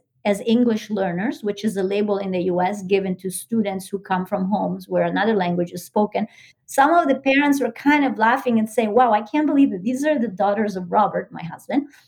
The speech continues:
because, you know, he's American, but the children really spoke, uh, "I don't want the, these," uh, you know, with the, with the real Italian accent in their English.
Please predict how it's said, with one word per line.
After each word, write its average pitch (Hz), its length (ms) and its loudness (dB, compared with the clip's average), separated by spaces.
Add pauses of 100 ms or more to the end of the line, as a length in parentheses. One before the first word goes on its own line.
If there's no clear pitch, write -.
(220)
because, 254 480 2
you 294 60 2
know, 202 100 4
he's 220 220 -2
American, 202 500 -2
but 190 140 -6
the 185 60 -8
children 247 360 -4
really 190 240 -4
spoke, 190 480 -4 (340)
uh, 226 140 4
"I 370 120 4
don't 339 200 0
want 226 300 0
the, 240 80 4
these," 208 400 -2
uh, 202 40 -4
you 208 180 -4
know, 190 180 -6
with 202 180 -6
the, 180 240 -2
with 196 180 -6
the 190 140 -6
real 226 300 2
Italian 190 420 -2
accent 175 480 -8
in 180 160 -10
their 175 140 -4
English. 170 400 -12